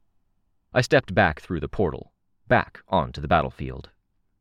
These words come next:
I spotted the shepherds, one of our reinforcing groups. Furcate was talking to Moonsong. I recognized Scribe and met her eyes for a minute before she scowled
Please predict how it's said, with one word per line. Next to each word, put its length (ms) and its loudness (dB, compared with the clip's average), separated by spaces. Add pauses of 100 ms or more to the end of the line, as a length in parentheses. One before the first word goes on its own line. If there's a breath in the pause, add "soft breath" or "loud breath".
(320)
I 100 -8
spotted 460 -2
the 60 -4
shepherds, 600 -4 (460 soft breath)
one 160 4
of 100 4
our 180 6
reinforcing 720 0
groups. 480 -4 (920 soft breath)
Furcate 540 0
was 200 -4
talking 380 -2
to 100 -6
Moonsong. 720 -4 (580)
I 60 -2
recognized 600 -4
Scribe 640 -2 (160)
and 180 -6
met 140 -2
her 180 0
eyes 300 0
for 160 -4
a 60 -2
minute 360 -6 (180)
before 300 -4
she 160 -10
scowled 540 -2